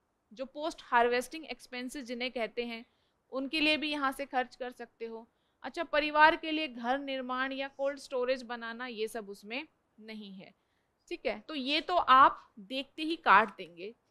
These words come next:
अगर किसी को ये लग रहा है कि वन परसेंट कि ये तो एग्रीकल्चर से जुड़ा हुआ है, हो सकता है, मतलब लगना तो नहीं चाहिए, मेजर स्कीम है, but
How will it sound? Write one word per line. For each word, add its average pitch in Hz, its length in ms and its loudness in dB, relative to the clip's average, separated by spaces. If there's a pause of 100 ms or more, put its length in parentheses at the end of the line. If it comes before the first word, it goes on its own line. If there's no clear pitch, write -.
(280)
अगर 320 280 2
किसी 302 360 -8
को 330 160 -12
ये 320 160 -6 (200)
लग 233 200 -2
रहा 247 140 4
है 220 100 0
कि 262 240 -12 (720)
वन 285 220 -2
परसेंट 175 480 -10 (380)
कि 285 40 -8
ये 254 160 -2
तो 269 120 0
एग्रीकल्चर 262 500 2
से 302 140 -8
जुड़ा 247 240 -2
हुआ 247 260 4
है, 247 180 -4 (220)
हो 330 140 0
सकता - 380 -8
है, - 160 -14 (640)
मतलब 214 200 -14
लगना 220 280 -2
तो 285 120 -6
नहीं 294 140 -10
चाहिए, 285 160 -14
मेजर 247 320 -6
स्कीम 247 340 -10
है, 285 60 -8
but 277 140 -8